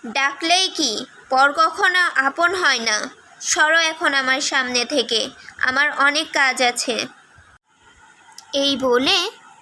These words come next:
নীলা ওখান থেকে চলে আসে। তোর সাজা শেষ হয়েছে?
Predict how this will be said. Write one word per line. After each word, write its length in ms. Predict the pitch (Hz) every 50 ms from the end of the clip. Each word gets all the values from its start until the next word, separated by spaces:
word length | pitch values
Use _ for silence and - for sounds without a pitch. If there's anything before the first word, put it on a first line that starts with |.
| - - -
নীলা 320 | 247 277 285 294 330 359 415
ওখান 300 | 440 427 - 466 466 466 480
থেকে 340 | 427 427 427 - - 277 254 226 254 - - - _ _ _ -
চলে 360 | - 359 349 349 330 311 277 247
আসে। 420 | 226 233 240 - - - 247 240 233 233 - - - - - - - - - - - - - - - - - - - - - - - - - - - - - - _ - - _ _ - - - - - 880 - - - - _ _ - - _ - - - - - - - - - - - - _ - - - - - _ _ _ _ _ _ _ _ _ _ _ _ _ - - -
তোর 220 | - 254 254 262 285 302
সাজা 500 | 294 - - 311 269 240 247 240 294 294 330
শেষ 340 | 311 - - 277 240 262 247 - -
হয়েছে? 480 | 339 330 330 339 330 - - 381 381